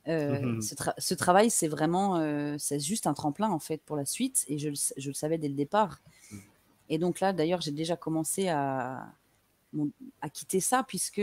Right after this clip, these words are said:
Speaker 1: je, je viens de commencer une formation, euh, de podologue équin.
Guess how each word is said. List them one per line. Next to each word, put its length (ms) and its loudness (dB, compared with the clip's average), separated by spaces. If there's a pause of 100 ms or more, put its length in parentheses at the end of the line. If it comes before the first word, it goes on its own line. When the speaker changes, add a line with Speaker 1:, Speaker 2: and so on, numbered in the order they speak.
Speaker 1:
je, 320 -2
je 80 -8
viens 140 -2
de 60 -2
commencer 340 -2
une 120 -2
formation, 560 -2 (640)
euh, 100 -4
de 100 -6
podologue 480 0
équin. 380 -2